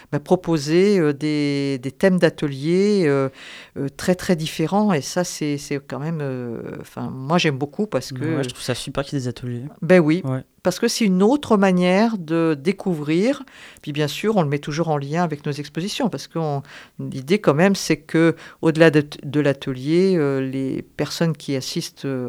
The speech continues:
Speaker 1: aux, aux ateliers, ben, euh, visitent aussi,
Speaker 2: Oui.
Speaker 1: bien sûr, euh, l'exposition.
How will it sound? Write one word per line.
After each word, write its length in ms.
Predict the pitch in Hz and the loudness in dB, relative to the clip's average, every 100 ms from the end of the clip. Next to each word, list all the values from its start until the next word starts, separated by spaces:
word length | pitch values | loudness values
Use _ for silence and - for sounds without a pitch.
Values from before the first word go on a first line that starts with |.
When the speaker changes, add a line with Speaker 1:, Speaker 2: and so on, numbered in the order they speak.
| - | -8
Speaker 1:
aux, 500 | - 139 - - - - | -8 -6 -6 -8 -8 -10
aux 160 | 139 | -8
ateliers, 720 | 135 - - - 131 175 208 | -8 -8 -10 -8 0 8 8
ben, 240 | 170 123 120 - - _ _ _ - - | 8 2 0 -8 -20 _ _ _ -14 -12
euh, 180 | - - - - - - - - - _ - | -10 -12 -12 -14 -14 -14 -14 -16 -20 _ -6
visitent 560 | 139 143 262 - - _ - | -2 2 2 0 -16 _ -12
aussi, 260 | 139 - 156 | -10 -2 0
Speaker 2:
Oui. 60 | |
Speaker 1:
bien 160 | 147 139 | 2 -2
sûr, 380 | - 180 185 151 | -4 -2 -2 0
euh, 500 | 139 127 123 120 117 | -2 -2 -4 -6 -8
l'exposition. 680 | 127 - 135 170 - - | -10 -12 -8 -8 -8 -10